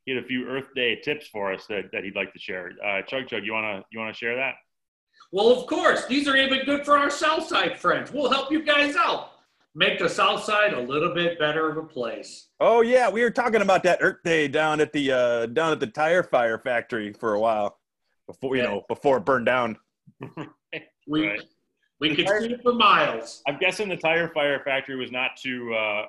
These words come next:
Speaker 1: earth, earth friendly.
Speaker 3: Oh no, we're put-, we're putting it back. We're putting the tires back in the earth,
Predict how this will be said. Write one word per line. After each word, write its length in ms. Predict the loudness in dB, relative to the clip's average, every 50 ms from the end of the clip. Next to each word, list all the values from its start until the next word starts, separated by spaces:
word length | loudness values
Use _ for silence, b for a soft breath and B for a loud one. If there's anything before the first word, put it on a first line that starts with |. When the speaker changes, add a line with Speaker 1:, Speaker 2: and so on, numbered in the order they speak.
| -10
Speaker 1:
earth, 140 | -10 -12 -12 -14 _ _ _ _ -12
earth 220 | -10 -10 -10 -10 -10
friendly. 480 | -8 -6 -6 -6 -6 -8 -8 -10 -12 -14 _ _ _ _ _ _ _ _ _ _ _ _ _ _ _ _ _ _ _ _ _ _ _ _ _ _ _ _ _ _ _ _ _ _ _ _ _ _ _ -4
Speaker 3:
Oh 220 | -2 0 0 2
no, 140 | 2 2 2
we're 120 | 2 2
put-, 220 | 2 0 -2 -2 0
we're 120 | 0 0
putting 240 | 0 0 -2 0 0
it 120 | 0 2
back. 280 | 2 2 2 0 -2 -6
We're 80 | -8
putting 220 | -4 -2 -2 0 -2
the 60 | -4
tires 460 | -6 -2 0 0 2 2 2 0 -2
back 260 | -2 -2 -2 0 0
in 120 | -2 -2 0
the 100 | 0 0
earth, 420 | 2 2 2 0 -2 -4 -10 _